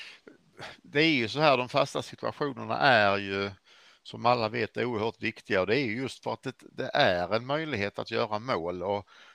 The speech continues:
då skulle man ju i rimlighetens namn kunna säga att då borde det vara lika lätt för våra motståndare att se till att vi inte gör mål på hörnor. Eh, tittar vi på fasta situationer så är vi ju ett av de lagen som släpper in minst mål.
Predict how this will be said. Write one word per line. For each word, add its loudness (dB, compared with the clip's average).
då -18
skulle -6
man 0
ju -2
i -8
rimlighetens -4
namn -2
kunna -8
säga 2
att 0
då -8
borde -6
det -2
vara -2
lika 4
lätt 4
för -2
våra 2
motståndare 0
att -8
se -12
till 0
att -2
vi 2
inte -4
gör 4
mål 0
på -8
hörnor. -2
Eh, 0
tittar 0
vi -2
på -14
fasta 2
situationer -4
så -4
är 2
vi -4
ju 2
ett -2
av -6
de -6
lagen 0
som -10
släpper -4
in -2
minst -4
mål. 2